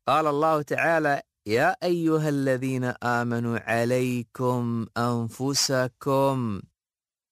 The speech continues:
لا يضركم من ضل إذا اهتديتم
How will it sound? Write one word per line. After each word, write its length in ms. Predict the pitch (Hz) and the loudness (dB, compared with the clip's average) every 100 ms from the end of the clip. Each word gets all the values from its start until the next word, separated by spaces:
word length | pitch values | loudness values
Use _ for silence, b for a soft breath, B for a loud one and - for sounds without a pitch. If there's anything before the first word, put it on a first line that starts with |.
| _ | _
لا 200 | 120 160 | 0 2
يضركم 840 | 202 208 185 214 220 196 208 202 185 | 2 0 0 0 0 0 0 2 2
من 300 | 180 175 160 | 0 0 0
ضل 460 | 175 170 160 147 - | 0 2 2 0 0
إذا 220 | 143 135 127 | -2 0 -2
اهتديتم 920 | 120 123 110 123 117 - 110 101 92 | -2 -4 0 0 0 -2 -4 -4 -6